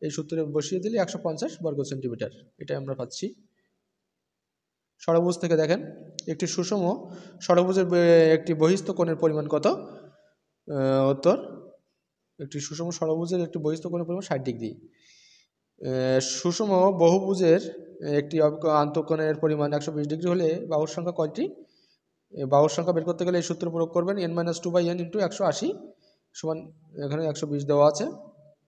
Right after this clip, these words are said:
এই সূত্র প্রয়োগ করলে পেয়ে যাবেন। তাহলে দেখেন এখানে n সমান ছয়, অর্থাৎ বহুভুজটির বাহুর সংখ্যা ছয়টি। একটি সুষম, আহ, প-, ষড়ভুজের প্রত্যেকটি কোণের পরিমাণ কত? সুষম ষড়ভুজের ক্ষেত্রে আমরা জানি,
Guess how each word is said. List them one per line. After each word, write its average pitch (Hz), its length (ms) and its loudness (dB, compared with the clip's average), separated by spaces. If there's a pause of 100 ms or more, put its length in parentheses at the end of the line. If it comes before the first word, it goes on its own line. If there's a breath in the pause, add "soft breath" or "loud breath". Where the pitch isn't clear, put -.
(1400)
এই 165 80 -4
সূত্র 170 260 -6
প্রয়োগ 160 260 0
করলে 175 160 -2
পেয়ে 147 180 2
যাবেন। - 420 -8 (380 soft breath)
তাহলে 147 140 -8
দেখেন 139 220 -2
এখানে 160 380 -2
n 156 60 -4
সমান 202 340 -4
ছয়, 147 340 2 (380)
অর্থাৎ 151 220 0
বহুভুজটির 165 520 2
বাহুর 151 220 4
সংখ্যা 165 300 -6
ছয়টি। 120 600 -6 (800 soft breath)
একটি 165 220 2
সুষম, 196 440 0
আহ, 131 1400 0
প-, 135 480 6
ষড়ভুজের 170 420 2
প্রত্যেকটি 180 340 -2
কোণের 175 200 2
পরিমাণ 165 260 -2
কত? 196 460 -2 (440)
সুষম 208 300 -4
ষড়ভুজের 196 420 2
ক্ষেত্রে 202 300 0
আমরা 170 200 2
জানি, 156 280 -2